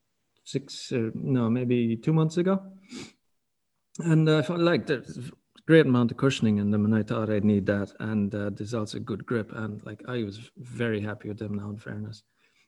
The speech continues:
And, um, you know, I was a bit worried that my feet being wet for thirty hours would be an issue, but I'd also tried this new thing of, I got it actually, an idea of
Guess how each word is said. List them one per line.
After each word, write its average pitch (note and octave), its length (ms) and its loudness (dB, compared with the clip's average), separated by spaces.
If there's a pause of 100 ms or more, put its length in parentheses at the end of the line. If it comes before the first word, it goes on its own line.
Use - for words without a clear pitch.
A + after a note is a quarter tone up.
(460)
And, A2+ 380 -2
um, G#2+ 460 0 (500)
you A#2 120 -2
know, G#2+ 180 2
I A2 140 2
was G#2+ 140 0
a G#2+ 40 -6
bit B2+ 180 0
worried C3 320 4
that C3 300 6 (1160)
my C3 200 8
feet C3+ 300 2
being C3+ 220 10
wet C3 180 10
for B2+ 140 4
thirty C3+ 360 10
hours C3+ 280 12
would C#3 80 4
be C3+ 100 10
an C#3 100 10
issue, C#3+ 360 8
but C#3 200 8 (760)
I'd C#3 160 8
also D3 400 10
tried D3+ 300 12
this D3 200 12
new D#3 260 12
thing C#3+ 460 10
of, B2 640 8 (380)
I A2 180 0
got F#3+ 240 8
it D#3+ 140 8
actually, A2+ 460 8
an A2+ 200 6
idea A#2+ 560 10
of - 400 2